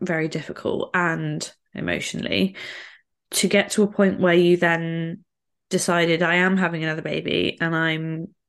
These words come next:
you know, I'm not gonna do what they say and go and have a surgery." That feels like a really big journey. <laughs> Um, so how did you get, how did you get there? And, um,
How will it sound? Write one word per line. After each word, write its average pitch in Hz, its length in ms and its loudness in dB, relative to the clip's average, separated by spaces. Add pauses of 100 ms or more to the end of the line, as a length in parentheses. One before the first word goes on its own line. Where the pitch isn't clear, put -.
(320)
you 170 140 2
know, 156 240 2
I'm 170 180 0
not 190 220 4
gonna 165 420 0 (240)
do 165 140 0
what 160 80 -2
they 170 120 2
say 160 300 -4
and 156 320 -10
go 165 180 2
and 160 120 0
have 160 140 -4
a 160 40 -10
surgery." 160 600 -2 (340)
That - 180 0
feels 294 320 4
like 214 160 0
a 170 100 2
really 208 540 4 (120)
big 196 340 2
journey. 202 680 4
<laughs> - 60 -20 (1300)
Um, 240 380 4
so 233 120 -8
how 294 300 2
did 370 160 0
you 311 100 2
get, 240 240 -2
how 269 200 -4
did 320 100 -8
you 320 100 0
get 294 220 -6
there? 175 340 -2
And, 180 380 -4
um, 190 520 -2